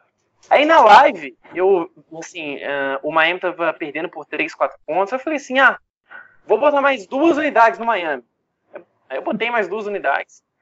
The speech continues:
no Miami. Aí no último quarto, eu fui lá e coloquei ainda mais duas unidades no Miami. Ou seja, eu abri nove unidades no Miami Heat naquele jogo e, obviamente, deu head, né? Claro. <laughs>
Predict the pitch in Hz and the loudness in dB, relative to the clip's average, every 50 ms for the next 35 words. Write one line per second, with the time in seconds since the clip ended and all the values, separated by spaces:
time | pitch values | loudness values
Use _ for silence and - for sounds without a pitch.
0 | _ _ _ - 147 143 139 139 151 180 208 - - 202 247 285 311 320 311 339 | _ _ _ -10 -6 -6 -4 -4 -4 -4 -6 -2 0 0 0 2 2 2 2 2
1 | - - - 311 277 - 214 202 226 269 277 - - 302 - _ _ - - - | 2 0 -4 -6 -2 2 6 6 6 6 4 0 -8 -20 -20 _ _ -20 -20 -20
2 | _ _ _ _ - 170 - - 330 339 254 208 214 233 - - - - - 285 | _ _ _ _ -16 -16 -8 -6 -4 0 4 6 8 8 6 4 2 0 4 4
3 | 285 285 - - 254 302 294 269 277 294 269 269 262 208 180 - 208 262 311 349 | 4 4 2 -2 -4 -4 -4 -2 -2 -2 -2 -2 -4 -6 -8 -8 -6 -4 -2 -2
4 | 302 330 349 262 233 247 208 220 262 294 262 190 170 170 180 190 180 - 139 143 | -2 -4 -2 0 0 0 0 0 -4 -8 -6 -6 -6 -6 -6 -8 -6 -6 -6 -6
5 | 131 139 147 147 156 180 190 196 185 175 - 175 185 180 - - 156 202 247 277 | -6 -8 -8 -6 -4 -2 -2 -2 -2 -2 2 2 2 2 0 -4 -6 -6 -6 -8
6 | 302 - - _ _ _ _ _ _ _ 170 175 180 180 175 185 247 330 339 330 | -12 -18 -20 _ _ _ _ _ _ _ -12 -6 0 2 6 6 6 6 4 2
7 | 320 330 302 302 - _ - _ _ _ _ 180 185 - 202 - - 165 165 - | -4 -10 -10 -12 -14 _ -20 _ _ _ _ -10 -6 -4 -4 -2 2 4 4 6
8 | - 202 196 - - - 160 - 160 - 190 196 - _ - 180 175 180 180 165 | 4 4 2 -4 -12 -20 -20 -16 -12 -10 -10 -10 -10 _ -8 -8 -8 -8 -8 -12
9 | 143 131 135 147 165 _ _ _ _ _ _ _ - 156 - - - 190 131 123 | -16 -18 -20 -20 -20 _ _ _ _ _ _ _ -18 -14 -14 -12 -10 -10 -10 -8
10 | 131 156 208 254 247 202 165 202 - 190 170 165 156 135 131 135 156 165 147 139 | -8 -8 -6 -4 0 4 4 4 4 2 -2 -4 -4 -4 -4 -6 -8 -10 -6 -6
11 | 135 123 113 117 - - 175 - _ 131 131 - - 127 131 135 127 110 104 - | -6 -4 -4 -6 -8 -10 -10 -12 _ -20 -20 -12 -4 0 2 2 2 0 -4 -10
12 | _ _ _ _ _ _ _ - - - 180 - - _ _ | _ _ _ _ _ _ _ -20 -16 -14 -14 -14 -14 _ _